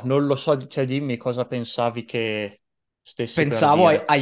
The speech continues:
Speaker 2: agli, agli upsell, alla vendita grazie al supporto.
Speaker 1: No, non volevo parlare di upsell e di vendita in questo, in questo podcast o lo del puro
Speaker 2: Ok,
Speaker 1: supporto
Speaker 2: allora lo, lo,
Speaker 1: clienti.
Speaker 2: lo accenno adesso, lo accenno.
Speaker 1: Parlane tu,
Speaker 2: Acc-,
Speaker 1: sì.
Speaker 2: accenno brevemente che il supporto proattivo,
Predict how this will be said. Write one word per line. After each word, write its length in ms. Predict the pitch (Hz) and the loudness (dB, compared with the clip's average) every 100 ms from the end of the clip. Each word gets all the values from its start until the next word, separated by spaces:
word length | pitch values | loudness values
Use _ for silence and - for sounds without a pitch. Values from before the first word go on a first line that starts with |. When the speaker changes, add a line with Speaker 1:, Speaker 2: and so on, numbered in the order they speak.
| 131 | 2
Speaker 2:
agli, 160 | 143 - | 0 -2
agli 240 | 143 131 | -4 -2
upsell, 520 | 127 - - 123 147 | -2 -4 -8 -2 -2
alla 200 | 120 127 | -2 -2
vendita 380 | 117 117 135 131 | -4 -6 -8 -10
grazie 280 | 110 110 117 | -10 -10 -10
al 60 | - | -14
supporto. 600 | - 117 139 127 107 _ _ _ _ _ _ _ - | -12 -8 -8 -10 -16 _ _ _ _ _ _ _ -6
Speaker 1:
No, 360 | 196 135 - _ _ _ _ _ _ | 0 0 0 _ _ _ _ _ _
non 180 | 151 170 | 0 2
volevo 260 | 165 175 175 | 4 4 4
parlare 380 | 175 160 160 | 2 4 4
di 80 | 160 | 4
upsell 360 | 156 - 151 147 | 2 0 0 0
e 40 | |
di 100 | 139 | 0
vendita 440 | 127 117 113 113 110 | -2 -4 -8 -8 -8
in 140 | 110 | -6
questo, 520 | 120 113 - 117 110 | -8 -8 -4 -2 -2
in 120 | 110 | -4
questo 280 | 104 117 - | -6 -6 -4
podcast 440 | 117 110 113 113 117 | -4 -4 -4 -8 -8
o 80 | 110 | -6
lo 140 | 113 | -8
del 480 | 110 110 110 104 _ _ _ _ - | -8 -8 -6 -8 _ _ _ _ 0
puro 280 | 170 131 | 2 4
Speaker 2:
Ok, 60 | 120 | 4
Speaker 1:
supporto 120 | 123 | 4
Speaker 2:
allora 400 | 170 190 170 123 185 | 6 6 6 2 0
lo, 140 | 180 | 0
lo, 20 | |
Speaker 1:
clienti. 380 | 208 190 208 214 | 2 2 2 4
Speaker 2:
lo 120 | 214 | 4
accenno 460 | 220 - 220 202 196 | 4 4 2 4 2
adesso, 600 | 170 131 127 - 185 202 | 2 0 0 -4 -2 -2
lo 140 | 156 | -2
accenno. 600 | 151 - 147 127 117 131 | -2 -4 -8 -6 -8 0
Speaker 1:
Parlane 460 | 147 139 131 123 117 | 4 4 4 2 0
tu, 120 | 143 | -4
Speaker 2:
Acc-, 100 | 120 | -8
Speaker 1:
sì. 240 | - 117 - | -8 -8 -4
Speaker 2:
accenno 640 | 151 - - 180 151 147 | -6 -4 0 2 2 2
brevemente 840 | 165 180 202 180 165 156 185 185 - | 2 2 2 0 -2 -4 -4 -6 -2
che 140 | 170 | 0
il 220 | 165 175 | 2 0
supporto 840 | - 196 180 - 202 185 - 139 - | -4 -8 -6 2 2 2 -2 -6 -4
proattivo, 1040 | 165 170 156 147 - 151 113 120 170 | -2 2 0 -2 -12 -10 -6 -4 -6